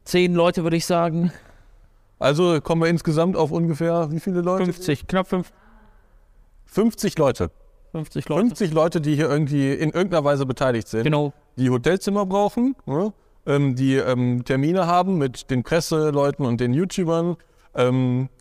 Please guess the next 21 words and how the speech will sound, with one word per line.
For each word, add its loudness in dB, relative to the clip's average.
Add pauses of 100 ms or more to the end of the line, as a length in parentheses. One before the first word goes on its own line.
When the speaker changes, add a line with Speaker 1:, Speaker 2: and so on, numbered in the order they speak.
(140)
Speaker 2:
die 0
gefilmt 0
werden 2
müssen. -2 (340)
Denn 0
Kamerateam 2
haben 0
wir 0
auch 0
noch, -2
ne? 0 (320)
Ähm, 0
also 0
das -2
ist -6
wirklich 0
viel, -2 (680)
was -2
organisiert 0
werden 0
muss. -2